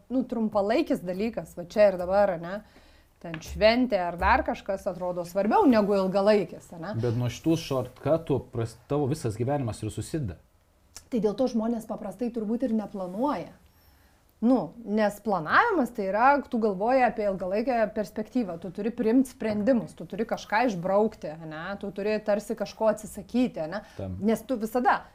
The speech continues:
Speaker 1: jeigu nori, kad tavo gyvenime atsirastų vietos kažkokiem dalykam, ane, nu, šiuo atveju, pavyzdžiui, įrankiam, investavimui, dar kažkam, nu, tai tu kažkam turėsi pasakyti ne, arba tu
Speaker 2: Tam.
Speaker 1: turėsi nuspręst, kad va šita suma yra va čia va,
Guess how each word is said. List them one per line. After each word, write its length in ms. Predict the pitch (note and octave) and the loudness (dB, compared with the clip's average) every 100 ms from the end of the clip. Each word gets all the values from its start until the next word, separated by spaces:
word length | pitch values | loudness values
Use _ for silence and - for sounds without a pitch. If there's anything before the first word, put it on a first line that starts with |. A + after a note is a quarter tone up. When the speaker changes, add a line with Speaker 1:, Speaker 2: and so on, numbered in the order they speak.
| _ | _
Speaker 1:
jeigu 340 | F3+ A3 C4+ | 0 2 4
nori, 300 | A#3 G3+ A#3+ A#3+ | 2 2 0 0
kad 140 | F#3 | -2
tavo 140 | G#3 A3+ | -2 -2
gyvenime 460 | F3+ F3 G#3 G#3+ | -2 -4 -2 -4
atsirastų 480 | F3 F#3+ F#3+ G3 G#3 | -6 -6 -6 -4 -6
vietos 480 | D#3 D#3+ D#3 G3 G#3+ | -4 -6 -4 -6 -6
kažkokiem 460 | F3+ - F3 F3 G3+ | -12 -16 -12 -8 -4
dalykam, 480 | G3+ C3+ C#3+ F3 G3+ | -4 -6 -6 -4 -4
ane, 220 | C#3 F3+ | -6 -2
nu, 140 | C4 F#3 | -2 -2
šiuo 140 | F#3+ | -2
atveju, 300 | F#3 F#3 E3 | -2 -2 -8
pavyzdžiui, 340 | - C#3 D3+ C#3+ - _ - | -10 -10 -10 -14 -16 _ 0
įrankiam, 580 | G#3+ A#3 G3 F#3+ F#3 F3 | 2 2 2 -2 -6 -6
investavimui, 840 | E3+ E3+ E3 A3+ G#3 G#3 F#3 E3 | -8 -8 -6 -2 0 0 -4 -6
dar 300 | D#3+ F#3 B3 D#4 | 0 4 4 2
kažkam, 540 | - - F3+ G3 B3+ - _ | -2 -4 -6 -4 -6 -10 _
nu, 160 | - E3+ | -14 -10
tai 80 | F3+ E3+ | -8 -10
tu 180 | - G#3 - | -10 -10 -10
kažkam 520 | - - - - G#3 G#3 | -16 -16 -10 -4 -4 -4
turėsi 400 | - F#3+ A3 - | -6 -6 -6 -8
pasakyti 560 | F3 - G#3+ E3+ F#3 | -18 -10 -8 -8 -4
ne, 140 | G#3+ E4 | 2 2
arba 300 | F#3+ G3+ G3+ | 2 0 0
tu 140 | G3+ | 0
Speaker 2:
Tam. 80 | - | 0
Speaker 1:
turėsi 260 | G#3+ C4 G#3 | 0 0 -4
nuspręst, 460 | - - D4 - | -4 0 0 0
kad 100 | F3+ | -4
va 80 | E3+ | -6
šita 300 | E3+ - D#3+ | -8 -6 -6
suma 540 | - - D#3+ B2 F#3+ D#4 - - _ _ | -6 -8 -10 -6 -4 -4 -6 -18 _ _
yra 200 | F#3+ G3+ | -2 0
va 140 | A#3 G3+ | 0 -2
čia 240 | - E4+ | 2 4
va, 160 | F#3+ C3+ | 4 0